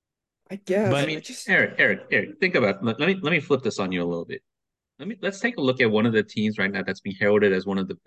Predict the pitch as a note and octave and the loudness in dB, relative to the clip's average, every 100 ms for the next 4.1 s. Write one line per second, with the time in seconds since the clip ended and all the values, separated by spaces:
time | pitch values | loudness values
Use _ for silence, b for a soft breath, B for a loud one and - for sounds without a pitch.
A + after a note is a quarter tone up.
0 | G#2 A2 G2+ F2+ F#2+ F2+ F#2 G#2 G2 G2+ | -10 -6 -4 -2 -2 -4 -10 -10 -12 -8
1 | G2+ - F#3+ E3 F#2+ F2+ - - E2 F2+ | -10 -8 0 0 2 -2 -6 -18 _ -20
2 | D#2+ _ - _ _ _ _ _ - G2+ | -20 _ -20 _ _ _ _ _ -8 -8
3 | F#2+ A#2+ G#2+ F#2+ F#2+ - A#2+ B2+ G#3 G#3+ | -6 -4 -2 -2 -2 0 0 2 0 -2
4 | - | -12